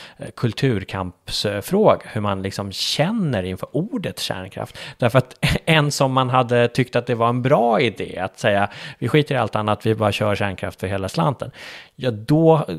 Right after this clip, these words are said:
kommer man ju titta, "Ja, men vad gör ni då på det området?" Jo, de satsar åttio miljoner kronor. Och det är som jag sa i debatten, det är, det är nästan pengar som man kunde skramla till på regeringskansliet.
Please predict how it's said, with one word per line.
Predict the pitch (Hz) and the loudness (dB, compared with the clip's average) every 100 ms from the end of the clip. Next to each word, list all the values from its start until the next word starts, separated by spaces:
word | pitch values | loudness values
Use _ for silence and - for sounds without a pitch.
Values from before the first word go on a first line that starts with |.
| - - - _ - | -12 -18 -20 _ -4
kommer | 151 | 0
man | 139 | 2
ju | |
titta, | 123 131 | 0 -4
"Ja, | 120 | -2
men | 110 | 2
vad | 113 | 2
gör | 101 143 247 | 2 0 -2
ni | 233 | -4
då | - | -4
på | - 123 | -6 -2
det | 180 | 0
området?" | 117 90 104 | 0 -2 -2
Jo, | 127 | -2
de | 131 | -2
satsar | 143 - - _ | -4 -4 -8 _
åttio | 175 - _ _ 135 127 - | -12 -12 _ _ -2 -2 -2
miljoner | 127 127 139 131 127 165 220 175 95 | -4 -2 -2 -2 0 -2 -2 -2 -4
kronor. | - 107 - 127 - | -4 -8 -8 -8 -4
Och | |
det | 127 | -2
är | 143 | -2
som | - 131 | -2 -4
jag | |
sa | - 143 170 | -2 0 0
i | |
debatten, | 107 98 - 110 | 0 -2 -4 -2
det | 131 | 0
är, | 143 | 0
det | 135 131 | -2 -4
är | 143 | -2
nästan | 151 - | -2 -4
pengar | 123 113 104 | -4 -4 -4
som | 110 | -6
man | 104 | -10
kunde | - 104 | -8 -8
skramla | - 143 139 101 92 151 | -4 0 2 0 -2 -6
till | - - 98 - | -4 -2 -2 0
på | - 135 107 107 | 0 2 0 -2
regeringskansliet. | 123 107 95 95 110 104 208 - | -2 -4 -8 -12 -12 -8 -6 -6